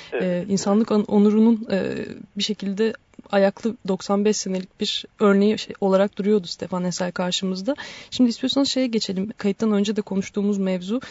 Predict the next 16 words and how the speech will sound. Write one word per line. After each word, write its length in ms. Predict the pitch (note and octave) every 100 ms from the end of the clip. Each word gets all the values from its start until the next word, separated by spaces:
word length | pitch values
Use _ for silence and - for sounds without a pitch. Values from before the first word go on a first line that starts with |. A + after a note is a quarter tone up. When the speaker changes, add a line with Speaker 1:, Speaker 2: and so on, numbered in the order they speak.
| - -
Speaker 2:
Fransa 380 | - A3 C4 C4+
basını 400 | A3+ - C4 D4+
nasıl 200 | B3 -
karşıladı? 420 | - E3 - E3
Şimdi 200 | F3+ G3
dünyada 420 | F#3 G#3 G#3 G#3+ A#3
bu 200 | G#3+ A3 -
özellikle 560 | G3+ G#3+ A#3+ - G3
sizin 240 | - F#3+ G3+
de 40 |
söylediğiniz 360 | - G3 G#3+ G#3
gibi 180 | F3+
doksan 280 | F#3 F#3 A3
yaşından 400 | G#3 - G3 F#3
sonra 260 | F3+ F#3 F3+
Hessel'in, 420 | F#3 - F3 F3